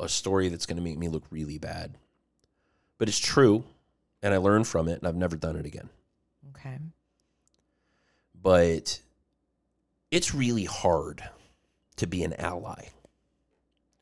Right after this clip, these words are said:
Speaker 1: It's extremely difficult to be an ally because while we want to support the people we love, we want to understand, we want to, we want to act like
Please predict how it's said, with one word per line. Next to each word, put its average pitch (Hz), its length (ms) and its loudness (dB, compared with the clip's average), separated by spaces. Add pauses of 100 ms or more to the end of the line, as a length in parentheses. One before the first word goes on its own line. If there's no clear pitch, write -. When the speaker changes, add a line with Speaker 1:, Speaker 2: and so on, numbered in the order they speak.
(500)
Speaker 1:
It's - 140 -8
extremely 151 480 4
difficult 92 680 -2
to 104 80 -4
be 95 120 0
an 85 80 0
ally 98 340 4
because 92 360 -4
while 110 400 2
we 120 180 0
want 110 340 -4
to 104 100 -8
support - 520 -2
the 104 80 -8
people 98 280 -8
we 92 120 -2
love, 95 400 -4 (480)
we 101 140 0
want 98 260 2
to 98 160 -4
understand, 110 800 0
we 113 80 0
want 139 280 -2
to, 101 120 -8 (360)
we 143 80 -4
want 196 180 0
to - 80 -8 (100)
act 127 480 -2
like 90 540 -2